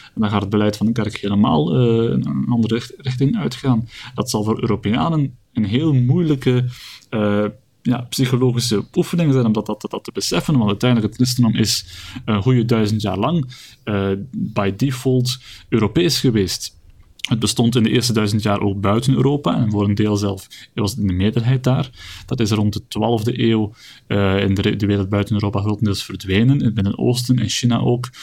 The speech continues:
omwille van vervolgingen. En daarna is het een beetje in Europa by default de standaard versie van het christendom geworden. Eh, maar daarna, een aantal eeuwen daarna, met, met,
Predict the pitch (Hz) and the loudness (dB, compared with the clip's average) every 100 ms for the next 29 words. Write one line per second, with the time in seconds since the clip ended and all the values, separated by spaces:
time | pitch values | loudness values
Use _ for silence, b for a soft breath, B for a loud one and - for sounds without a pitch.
0 | B B 107 104 104 98 95 110 131 127 | B B -2 0 0 0 0 0 4 6
1 | 127 127 127 - _ _ _ _ - - | 6 4 2 -4 _ _ _ _ -20 -4
2 | 117 110 110 113 104 113 123 110 107 110 | 0 0 0 -2 0 0 0 0 0 -2
3 | 104 - 107 98 101 123 127 131 123 123 | -2 -6 -4 -4 -2 -2 0 0 -2 -4
4 | - - 101 98 127 123 123 113 - - | -12 -4 -4 0 -2 0 -2 -4 -6 -6
5 | - - 120 113 107 - - 110 107 113 | -6 -4 -2 -2 -2 -6 -8 -6 -4 -6
6 | 104 104 - - 110 98 95 90 143 151 | -8 -12 -14 -14 -12 -12 -10 -4 -2 0
7 | 127 123 B B B - 104 98 101 98 | 0 -2 B B B -4 -2 -2 -2 -2
8 | 92 90 123 127 - 98 98 104 98 95 | -4 -2 -2 -2 -2 -2 -2 -6 -6 -6
9 | 95 98 120 113 - 98 98 | -4 -2 0 -2 -4 -6 -8